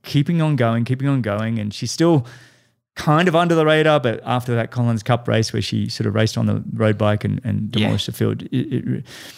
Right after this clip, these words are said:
Speaker 1: I just, this race for me is really spectacular. But firstly, let's break it down sort of into swim, bike, run. Um,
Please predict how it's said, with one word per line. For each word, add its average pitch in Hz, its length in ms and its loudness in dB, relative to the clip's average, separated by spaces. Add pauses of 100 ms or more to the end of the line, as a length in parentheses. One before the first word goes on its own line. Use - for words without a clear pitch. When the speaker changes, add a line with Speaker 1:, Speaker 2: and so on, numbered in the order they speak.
(360)
Speaker 1:
I 151 100 0
just, 175 340 -2 (400)
this 175 460 -2
race 143 280 2
for 131 120 -4
me 107 240 0
is 104 240 -4
really 107 160 -2
spectacular. 98 680 -8
But - 220 -4 (220)
firstly, 180 320 2
let's 165 180 2
break 190 180 2
it 143 60 -4
down 127 220 2
sort 120 160 -2
of 110 60 -2
into 110 140 -2
swim, 117 280 0
bike, 104 260 -2
run. 107 360 -2
Um, 104 580 -4